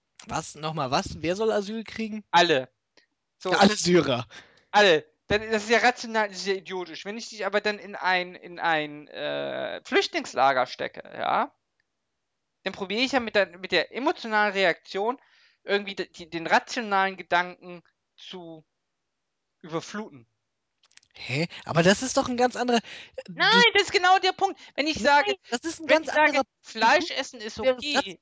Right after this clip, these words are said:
Speaker 1: rational
Speaker 2: ja?
Speaker 1: sinnvoll, Tiere zu essen?
Speaker 2: Nein, warum? Ich kann ja, wenn ich rational sage, es ist sinnvoll, Tiere zu essen, ja? Dann kann ich ja gleichzeitig sagen, ich möchte das gar nicht sehen.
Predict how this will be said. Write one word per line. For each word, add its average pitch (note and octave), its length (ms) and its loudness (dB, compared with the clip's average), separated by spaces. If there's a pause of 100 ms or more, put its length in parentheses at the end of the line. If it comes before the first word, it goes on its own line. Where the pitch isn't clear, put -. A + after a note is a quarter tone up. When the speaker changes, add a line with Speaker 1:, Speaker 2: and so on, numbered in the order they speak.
Speaker 1:
rational B3 260 6
Speaker 2:
ja? A3 80 2
Speaker 1:
sinnvoll, - 480 -2
Tiere D4+ 320 0
zu - 180 -8
essen? C3+ 400 -8 (1160)
Speaker 2:
Nein, D#4+ 160 0
warum? F4 240 -4
Ich A#3+ 120 -12
kann B3+ 140 -4
ja, B3+ 80 -4 (360)
wenn A3+ 120 -4
ich A3 120 -10
rational B3+ 400 0
sage, A3 220 0
es G#3 120 -10
ist - 40 -20
sinnvoll, A#3+ 280 -8
Tiere G#3+ 260 -10
zu - 140 -10
essen, C3+ 300 -12
ja? D#3 240 -6 (2250)
Dann G3+ 100 -4
kann B3+ 160 0
ich A#3+ 60 0
ja G#3+ 40 2
gleichzeitig A#3 440 0
sagen, A3 180 2
ich G#3 80 -10
möchte A3 240 -8
das G3+ 100 -10
gar G3+ 120 -6
nicht G3+ 120 -16
sehen. D4 260 -10